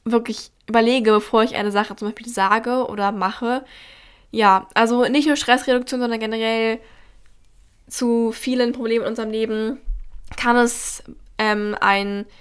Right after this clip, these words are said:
ein Schritt zur Lösung <laughs> sein. Oh Mann, heute war ich nicht so eloquent.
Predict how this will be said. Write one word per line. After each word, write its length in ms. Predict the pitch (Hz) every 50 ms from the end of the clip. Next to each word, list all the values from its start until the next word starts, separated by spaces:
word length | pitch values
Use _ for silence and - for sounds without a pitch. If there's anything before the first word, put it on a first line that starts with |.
| - - - - - - _ - - - - - _ _ _ _ - _ _ - - - _ _ _ _ _ _
ein 580 | - 226 226 220 220 220 220 220 220 214 220 233
Schritt 360 | - - - 254 254 254 -
zur 120 | - 226 202
Lösung 500 | 202 214 269 269 - - 240 247 233 240
<laughs> 0 |
sein. 640 | 240 - - 247 - - 294 - 262 - - 277 - - - - - - - - - - - - - -
Oh 100 | - 262
Mann, 240 | 254 226 214 208 277
heute 240 | 277 226 226 233 214
war 80 | 208 214
ich 80 | -
nicht 160 | 226 220 247
so 60 | - -
eloquent. 600 | - 202 202 - - - 196 196 208 277 -